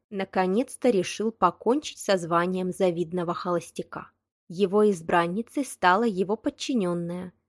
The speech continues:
да ещё и на несколько лет старше его. И даже фотография была.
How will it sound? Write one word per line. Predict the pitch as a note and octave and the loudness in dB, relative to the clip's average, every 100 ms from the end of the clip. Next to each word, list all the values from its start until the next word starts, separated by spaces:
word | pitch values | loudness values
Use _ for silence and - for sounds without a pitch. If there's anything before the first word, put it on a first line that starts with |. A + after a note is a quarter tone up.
| _ - | _ -8
да | F#3 | 2
ещё | F3+ F3 - G#3 | 4 2 0 -2
и | G#3 G3+ | 0 0
на | F#3 F3+ | 0 0
несколько | F3+ A3 - - D#4 - E3+ | 2 0 -2 -2 -2 2 2
лет | E3+ - | 2 0
старше | - F#3+ A3 - F#3+ | -2 2 2 0 -8
его. | D#3+ F3 D#3+ D#3 _ _ _ _ _ | -4 -4 -4 -8 _ _ _ _ _
И | G3+ | -4
даже | F3+ F#3 F#3+ | 0 -2 -4
фотография | - G#3 A3+ F#3+ E3 D#3+ F3+ E3+ | -6 -2 0 0 -2 -2 -4 -4
была. | E3 E3+ E3 | -2 -2 -2